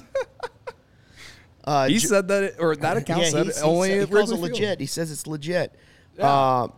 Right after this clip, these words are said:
Speaker 2: Joe Martinez says,
Speaker 1: <laughs>
Speaker 2: "Praying on their downfall in October. I hate the Dodgers even more." Do you hate the Cardinals more than any other team in the National League?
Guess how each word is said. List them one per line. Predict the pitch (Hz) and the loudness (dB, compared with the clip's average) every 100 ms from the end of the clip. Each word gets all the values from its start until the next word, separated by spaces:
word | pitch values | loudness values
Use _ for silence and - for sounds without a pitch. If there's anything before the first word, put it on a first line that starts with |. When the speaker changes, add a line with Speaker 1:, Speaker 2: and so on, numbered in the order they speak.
| - | -2
Speaker 2:
Joe | 170 170 | 0 2
Martinez | 160 151 165 156 143 | 0 0 -2 0 0
says, | 139 123 | -2 -4
Speaker 1:
<laughs> | |
Speaker 2:
"Praying | - 160 156 156 151 143 - _ _ _ _ _ _ _ _ - | -4 -2 0 0 0 -4 -8 _ _ _ _ _ _ _ _ -8
on | 131 131 | -2 2
their | 131 131 | 2 2
downfall | 139 135 131 139 131 127 | 2 2 2 2 2 2
in | |
October. | 120 117 - 127 120 | 0 -2 0 -2 0
I | 113 | -2
hate | 135 123 | -2 -4
the | |
Dodgers | 117 123 117 113 | -2 0 0 -4
even | 123 117 | -6 -4
more." | 117 113 | -2 -2
Do | 104 175 | -2 -2
you | 170 | 0
hate | 180 214 | 0 -2
the | 185 | -6
Cardinals | - 180 185 180 151 | -2 0 0 -2 -4
more | 156 156 | -4 -4
than | 147 | -4
any | 151 156 | -4 -4
other | 151 | -6
team | 143 - 139 | -8 -10 -8
in | |
the | 139 | -6
National | 131 135 - 127 | -6 -8 -8 -8
League? | 135 135 | -8 -12